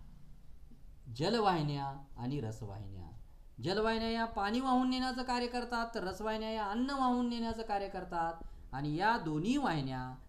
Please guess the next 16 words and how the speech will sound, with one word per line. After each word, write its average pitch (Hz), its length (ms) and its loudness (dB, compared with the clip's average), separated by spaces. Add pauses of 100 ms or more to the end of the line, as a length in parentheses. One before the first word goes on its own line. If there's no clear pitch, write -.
(240)
या 147 160 -2
सहवनी 135 540 0
उतीशी 120 540 -4
जोडलेल्या 98 640 -6
असतात. 92 480 -6 (460)
तर - 120 0
परिवहन 214 520 2
क्रिया 220 240 0
विद्यार्थी 165 440 -2
मित्रो 151 320 -4
तुमच्या 139 280 -6
लक्षात 175 340 -6
आला 170 140 -2
असेल, 147 460 -2 (500)
या 185 220 6
ठिकाणी 123 640 -2